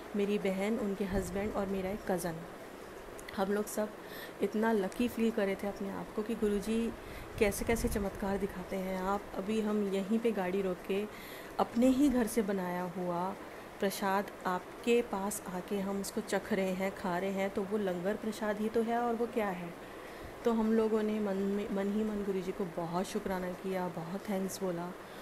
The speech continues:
और फिर वहाँ से हम घर की तरफ आ गए। और रास्ते में, अ, वहीं थोड़ा सा आगे जाके एक मिठाई की शॉप पड़ी और अचानक मेरे मुंह से निकला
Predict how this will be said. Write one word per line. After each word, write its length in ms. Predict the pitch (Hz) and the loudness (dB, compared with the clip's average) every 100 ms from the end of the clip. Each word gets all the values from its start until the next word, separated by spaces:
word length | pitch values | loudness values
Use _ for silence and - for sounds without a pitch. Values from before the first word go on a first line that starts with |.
| - - | -10 -4
और 80 | 190 | -2
फिर 180 | - 196 | 2 2
वहाँ 320 | 190 185 190 | 2 2 0
से 180 | - 190 | 0 2
हम 500 | 185 185 185 180 - - - | 2 0 -2 -4 -6 -8 -6
घर 200 | - 196 | 0 0
की 100 | - | 2
तरफ 340 | 180 175 - - | 2 0 -2 -4
आ 140 | 170 | -4
गए। 200 | 165 170 196 - - - - - | -4 -6 -8 -12 -14 -14 -2 0
और 100 | 214 | 4
रास्ते 380 | 208 220 - | 4 4 4
में, 200 | 254 254 - - - | 4 2 -2 -10 -2
अ, 260 | 208 208 202 | 0 0 0
वहीं 320 | 202 233 285 | 2 4 6
थोड़ा 240 | 269 233 | 6 4
सा 160 | 240 220 | 4 2
आगे 160 | 208 208 | 2 4
जाके 320 | 190 190 233 | 2 4 4
एक 120 | 233 | 4
मिठाई 300 | 208 202 185 | 2 2 0
की 120 | 226 | 0
शॉप 220 | 208 196 - | -2 -2 -2
पड़ी 200 | 175 170 247 - | -4 -4 -6 0
और 100 | 220 | 0
अचानक 500 | 214 214 214 190 247 | 2 0 0 0 2
मेरे 160 | 240 226 | 2 4
मुंह 140 | 226 | 4
से 140 | 220 214 | 4 0
निकला 300 | 185 170 | 0 -4